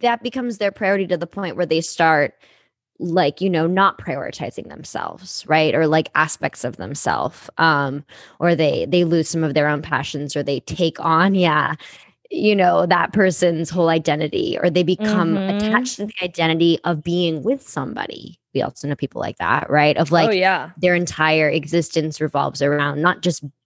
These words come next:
Speaker 1: being that person, but being with somebody.
Speaker 2: Yeah,
Speaker 1: Right?
Speaker 2: being
Speaker 1: And so when
Speaker 2: defined
Speaker 1: they
Speaker 2: by a relationship.
Speaker 1: Yeah,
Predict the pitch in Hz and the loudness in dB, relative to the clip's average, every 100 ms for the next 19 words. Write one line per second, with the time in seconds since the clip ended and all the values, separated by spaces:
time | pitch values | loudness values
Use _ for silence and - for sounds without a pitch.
0 | _ _ 190 175 - 185 170 160 143 - | _ _ 0 2 -2 -2 -2 -2 -4 -4
1 | 156 147 135 175 135 - - 151 143 135 | -4 -4 2 2 2 -8 -4 -4 -4 -8
2 | 90 92 - - _ _ _ _ _ _ | -8 -8 -10 -12 _ _ _ _ _ _
3 | _ - 185 139 135 160 160 - 165 175 | _ -4 -2 -2 0 0 0 0 2 2
4 | 185 156 180 175 175 170 165 160 156 175 | 0 -2 0 0 -2 -2 -4 -6 -2 2
5 | 170 170 165 156 147 - | 4 4 4 4 2 -2